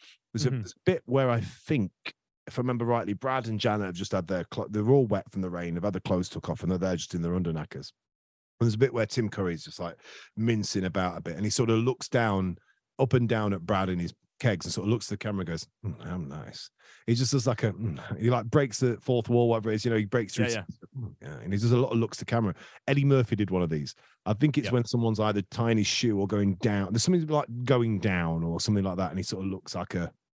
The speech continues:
Speaker 1: "Hey up." And I thought, it only happens once more in the film.
Speaker 2: Yeah.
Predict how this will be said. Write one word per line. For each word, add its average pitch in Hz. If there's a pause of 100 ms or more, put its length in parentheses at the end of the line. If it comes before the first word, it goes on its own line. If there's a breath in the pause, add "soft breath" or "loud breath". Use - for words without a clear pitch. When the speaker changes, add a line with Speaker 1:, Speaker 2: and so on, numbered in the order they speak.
(800 loud breath)
Speaker 1:
"Hey 90
up." 87 (100)
And 123
I -
thought, 147 (280)
it 156 (200)
only 185
happens 147
once 135
more 143
in 101
the 95
film. 85 (440)
Speaker 2:
Yeah. 107